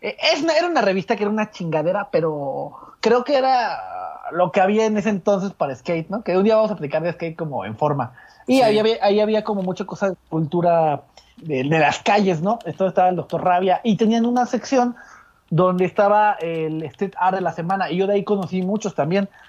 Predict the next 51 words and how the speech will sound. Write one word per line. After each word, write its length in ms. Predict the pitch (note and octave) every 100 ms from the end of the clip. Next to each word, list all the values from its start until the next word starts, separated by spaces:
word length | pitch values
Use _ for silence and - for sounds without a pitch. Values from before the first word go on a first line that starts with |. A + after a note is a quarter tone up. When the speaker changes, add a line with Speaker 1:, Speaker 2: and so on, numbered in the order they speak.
| - -
Speaker 2:
A 60 |
huevo. 200 | B2 B2+
Speaker 1:
como 260 | E3 E3 D3+
al 160 | C#3+
Ren, 340 | D#3 F#3+ A3+ D4+
que 120 | G3+
eran 180 | F#3+ G3
como 180 | E3 D#3
unos 220 | E3 E3+
pitos. 420 | - F#3 A#3+ E4+ - _ _
Speaker 2:
<laughs> 600 | - - F#3 D3 C#3 C3+ _ _ - - - A#3 - _ -
Speaker 1:
Y 340 | A3+ A#3 A3+
este, 540 | F#3+ E3 _ F3 D#3
eh, 480 | E3+ E3+ E3+ F3+ F3
el 240 | F3 E3+ D#3+
Felon 340 | G3 G#3+ A3+
King, 180 | A3+ D4 - -
que 80 |
era 140 | G3 G#3
el 80 | G#3
logo 180 | G#3
de 100 | G#3
Burger 360 | E3 F#3 F#3+ F#3+
King, 160 | G3+ G3
pero 140 | E3
decía 160 | D#3 F3
Felon 480 | - F3 F#3 G#3 E3
King. 220 | F#3+ F3+ - -
Speaker 2:
<laughs> 160 | E3+ C#3+
Sí. 260 | - C#3+ - _
Speaker 1:
Había 340 | F3 G#3+ A#3+ C#4
varios, 500 | B3 B3+ B3+ G#3 F#3+
¿no? 300 | A#3 B3+ B3
Entonces, 420 | A3+ A3 G#3+ A3+
a 80 | B3+
ver 140 | D4
si 80 | D4
un 60 | D4+
día, 380 | C#4+ C#4 C4 F#3
eh, 260 | E3 D#3+
les 140 | E3 E3
subo 160 | F#3+
un 120 | G#3
post 320 | F#3 F3+ F3+ D#3+
ahí 200 | D3+ E3
en, 220 | D#3 C#3+ _
en 120 | D#3
nuestro 300 | D3+ - D3+
blog 320 | D#3 F#3+ A#3+ -
para 200 | D#3+ D3
que 260 | C#3 B2+